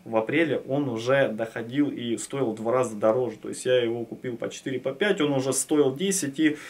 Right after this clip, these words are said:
уже были такие бычьи настроения. Я этого не понимал, что такое быки, что таки-, такое не быки на рынке, треугольники. Я этим теханализом не занимался.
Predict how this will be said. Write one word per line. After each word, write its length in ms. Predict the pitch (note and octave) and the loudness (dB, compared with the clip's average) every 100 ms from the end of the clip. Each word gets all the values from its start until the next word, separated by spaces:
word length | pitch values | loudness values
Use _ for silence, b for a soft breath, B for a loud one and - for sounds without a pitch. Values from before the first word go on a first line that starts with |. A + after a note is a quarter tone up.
| B - | B -4
уже 360 | C3 C3 E3 C3 | -2 6 6 8
были 340 | C#3 F3 D3+ | 6 6 6
такие 300 | B2+ B2 C#3+ | 4 2 0
бычьи 400 | B2+ D#3+ D#3+ C#3 | 0 -2 -2 -2
настроения. 720 | B2+ - B2+ C#3+ F3+ F#3 C#3+ | -4 0 2 4 4 4 2
Я 200 | A#2 C3+ | 2 2
этого 260 | C3+ C3 B2 | 2 2 -2
не 100 | A#2+ | -4
понимал, 500 | - A2+ A#2 C#3+ C#3+ | -4 -4 -2 -2 -2
что 200 | - A#2 | -4 -6
такое 320 | A#2+ B2+ A2+ | -4 0 2
быки, 440 | A2 A2+ - C#3+ C3+ | 2 -2 -2 -2 -2
что 220 | - - | -4 -8
таки-, 360 | - - A#2+ A2 | -8 -4 -4 -4
такое 300 | B2 B2+ B2 | -2 0 0
не 120 | A#2+ | -2
быки 380 | A#2+ - C3+ C#3 | -2 -2 -4 0
на 160 | A2+ | 2
рынке, 340 | B2+ C#3+ C3 A2+ | 2 0 -2 -4
треугольники. 840 | A#2 B2 A#2+ B2 D3 C3+ A#2 A2+ | -2 -4 -2 2 2 2 -4 -6
Я 220 | B2+ E3+ | -2 -2
этим 220 | D#3 D3+ | -2 -6
теханализом 640 | C#3 - D3 D3+ D3 C3+ C#3 | -8 -8 -6 -4 -2 -2 -4
не 80 | C3+ | -4
занимался. 680 | C#3+ D3 D3 - - - | -4 -2 -4 -6 -8 -14